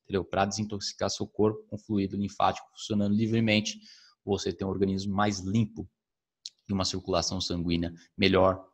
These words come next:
pra você direcionar sangue pros tecidos, pro cérebro, ter mais alerta, enfim, a circulação é extremamente importante.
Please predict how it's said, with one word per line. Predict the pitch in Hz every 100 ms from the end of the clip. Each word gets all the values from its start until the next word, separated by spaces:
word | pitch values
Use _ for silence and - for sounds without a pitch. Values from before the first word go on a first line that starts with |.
| _
pra | -
você | 87 - 85 _ _ _ _ _ _ -
direcionar | 113 151 151 120
sangue | 104 104 101
pros | - -
tecidos, | 85 - 104 -
pro | -
cérebro, | - - 104 90 -
ter | -
mais | - 82
alerta, | - 85 110 104 -
enfim, | 87 - 78
a |
circulação | - 101 - 95 82 - 95
é |
extremamente | 90 - - 95 90 87 87 87
importante. | - 92 82 -